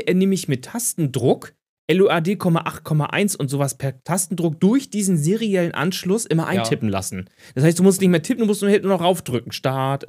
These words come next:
Speaker 1: L O D, Komma acht Komma eins, was du alles machen musstest, ja.
Speaker 2: Ja, da, da gab's ja auch einige verschiedene Module, da gab's ja auch diese sogenannten Fastloader.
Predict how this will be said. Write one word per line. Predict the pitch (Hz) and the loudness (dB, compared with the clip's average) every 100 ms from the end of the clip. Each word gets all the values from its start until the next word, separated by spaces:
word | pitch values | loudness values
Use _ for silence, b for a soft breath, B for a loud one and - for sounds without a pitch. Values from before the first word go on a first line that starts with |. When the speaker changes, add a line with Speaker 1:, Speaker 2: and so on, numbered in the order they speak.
| - - | -12 -6
Speaker 1:
L | 107 | -4
O | |
D, | 107 113 | -4 -4
Komma | 120 120 | -4 -6
acht | - | -6
Komma | 123 120 | -6 -4
eins, | 143 123 | -4 -4
was | 123 | -4
du | 90 | -4
alles | 101 113 b b b | -4 -6 b b b
machen | - - 107 | -6 -4 -4
musstest, | 101 - 104 90 | -4 -8 -10 -8
ja. | |
Speaker 2:
Ja, | 98 123 | -4 -2
da, | 123 | -2
da | - 127 | -2 -2
gab's | 123 131 131 | 0 0 0
ja | 127 | 0
auch | 117 120 123 - | 2 2 -2 -4
einige | 117 131 139 127 | -4 -2 -2 -2
verschiedene | 123 123 131 135 127 | -2 -6 -4 -2 0
Module, | 127 127 139 131 | 0 0 0 0
da | 123 117 | 0 0
gab's | 117 - | -2 -2
ja | 113 | -4
auch | 120 | -2
diese | 123 117 | -4 -6
sogenannten | 113 123 120 117 117 120 | -4 -2 -2 -2 -6 -6
Fastloader. | 117 127 127 110 107 104 101 101 | -2 -2 -4 -6 -4 -4 -4 -6